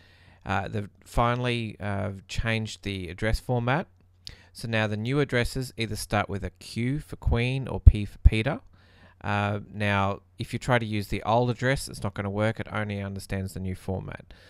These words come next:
So there's nothing else you need to do except the, um, you'll need a new, uh, need a new address. That's something you need to do first, and it starts with a Q or a P. So th-, other wallets like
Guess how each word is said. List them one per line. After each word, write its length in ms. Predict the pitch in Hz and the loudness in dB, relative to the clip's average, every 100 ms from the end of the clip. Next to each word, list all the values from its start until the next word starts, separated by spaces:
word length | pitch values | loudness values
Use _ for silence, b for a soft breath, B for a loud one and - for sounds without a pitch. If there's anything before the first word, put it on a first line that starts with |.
| B | B
So 100 | - | -4
there's 160 | 110 101 | -4 -2
nothing 380 | 113 127 135 113 | 2 6 6 4
else 240 | 113 - | 2 0
you 40 | |
need 160 | 107 101 | -2 -2
to 80 | - | -2
do 300 | 117 139 190 - B B B | 0 0 0 -6 B B B
except 400 | 104 - 107 - | -10 -4 -4 -4
the, 360 | 110 104 101 101 | -6 -4 -6 -6
um, 440 | 101 101 101 98 - - | -6 -6 -10 -12 -18 -10
you'll 160 | 104 101 | -4 -2
need 260 | 104 104 104 | 0 -2 -2
a 60 | |
new, 520 | 98 107 110 107 104 - | -4 -2 0 0 -4 -6
uh, 460 | 98 95 95 92 - - - | -6 -4 -4 -6 -10 -18 -8
need 240 | 104 104 | -4 -4
a 60 | 101 | -4
new 260 | 101 101 | -4 -2
address. 400 | 92 98 87 95 - | -4 -4 -4 -6 -8
That's 140 | - | -10
something 260 | - 95 92 | -10 -12 -12
you 60 | |
need 160 | 92 92 | -12 -12
to 80 | 92 | -10
do 260 | 92 87 - | -10 -10 -12
first, 560 | - 95 85 82 - - B B B | -12 -8 -8 -8 -12 -16 B B B
and 120 | - | -10
it 80 | - | -8
starts 320 | - 101 - | -6 -6 -4
with 120 | - - | -4 -4
a 60 | |
Q 400 | - - 139 147 | -6 -8 -6 -4
or 180 | - 107 | -4 -4
a 40 | 101 | -2
P. 480 | - - 107 - - B B B | -4 -6 -8 -10 -16 B B B
So 240 | 123 117 | 2 2
th-, 140 | 110 - | 2 -2
other 160 | 127 | 0
wallets 320 | 113 104 95 | 0 -4 -4
like 120 | - | -6